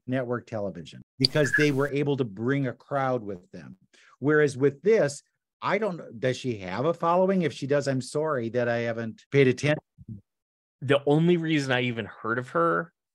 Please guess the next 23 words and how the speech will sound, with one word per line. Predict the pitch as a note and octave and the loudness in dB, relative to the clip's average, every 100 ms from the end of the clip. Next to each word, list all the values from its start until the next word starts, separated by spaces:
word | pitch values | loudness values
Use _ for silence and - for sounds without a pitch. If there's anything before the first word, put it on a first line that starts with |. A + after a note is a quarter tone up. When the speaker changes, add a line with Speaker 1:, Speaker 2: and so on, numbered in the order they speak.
| _ _ - | _ _ -2
Speaker 2:
is | B2+ A2 | -2 -2
because | - - B2 | -6 -4 -4
she | - - A2 | -4 -2 -2
appeared | G#2+ - C#3 C#3 | -2 -4 -2 0
on | C3+ A#2 | 2 2
an | G#2+ | 0
episode | E2+ A2 A#2 - - G#2 F#2+ | -2 -4 -4 -6 -2 -2 -4
of | - | -8
Comedians | - G2+ G#2 G#2+ G#2 G2 | -10 -6 -4 -2 -2 -4
in | F#2 | -8
Cars | - G2+ F#2+ F#2 - | -4 0 2 0 -2
Getting | F#2+ F2+ | -4 -4
Coffee | - F#2 F2+ F2+ | -4 -4 -4 -8
with | E2+ E2 | -12 -6
Jerry | F#2 F2 | -6 -6
Seinfeld. | E2+ F2+ F2 F2 - - - | -8 -10 -12 -12 -14 -14 -6
I | - | 2
had | A#2+ A2+ G#2 | 2 2 0
never | A#2 A2+ A2+ A#2 G#2+ | -2 2 2 2 0
heard | A2+ A2+ | 0 -2
of | |
her | A#2 | -4
before. | A#2 G#2+ - G2+ G2 G2+ | -6 -6 -6 -4 -2 -4